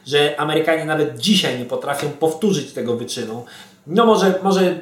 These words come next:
generalizuję, może studio Blizzard by dało radę, bo oni robią naprawdę niesamowite animacje, ale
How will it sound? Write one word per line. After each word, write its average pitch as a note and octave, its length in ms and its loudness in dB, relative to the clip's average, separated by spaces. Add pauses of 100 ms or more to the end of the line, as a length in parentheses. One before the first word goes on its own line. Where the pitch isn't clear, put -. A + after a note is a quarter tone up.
generalizuję, D#3 720 2
może C3+ 260 -2
studio C#3+ 320 -2
Blizzard C3+ 580 0
by A2+ 80 -10
dało A2+ 280 0
radę, A2 300 2
bo A2 140 -4
oni A#2+ 160 -6
robią A2+ 220 -2
naprawdę B2 360 -8
niesamowite A#2+ 480 -8
animacje, A2+ 440 -6
ale C3 160 0